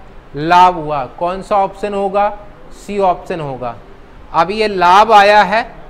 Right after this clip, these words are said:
और वो दो सौ के हिसाब से कितना percent का लाभ हुआ है? दो परसेंट का लाभ हुआ है। सौ मान के भी कर सकते हैं। ठीक है,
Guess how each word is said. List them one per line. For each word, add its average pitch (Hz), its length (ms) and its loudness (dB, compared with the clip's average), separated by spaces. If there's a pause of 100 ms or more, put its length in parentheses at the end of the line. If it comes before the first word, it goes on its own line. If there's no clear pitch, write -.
(280)
और 185 160 -2
वो 208 180 -2 (320)
दो 180 220 -6
सौ 226 180 -2
के 226 100 -6
हिसाब 208 340 0
से 214 140 -6
कितना 202 320 -6
percent 208 440 -6
का 220 80 2
लाभ 196 280 4
हुआ 202 200 0
है? 190 180 -4
दो 196 540 -4
परसेंट 185 420 -10
का 190 100 -4
लाभ 151 280 -4
हुआ 135 220 -12
है। 110 100 -18 (680)
सौ 214 420 -2
मान 202 340 -2
के 208 220 -4
भी 208 160 -8
कर 190 220 -2
सकते 165 380 -10
हैं। 107 240 -12 (880)
ठीक 175 220 -6
है, 220 100 0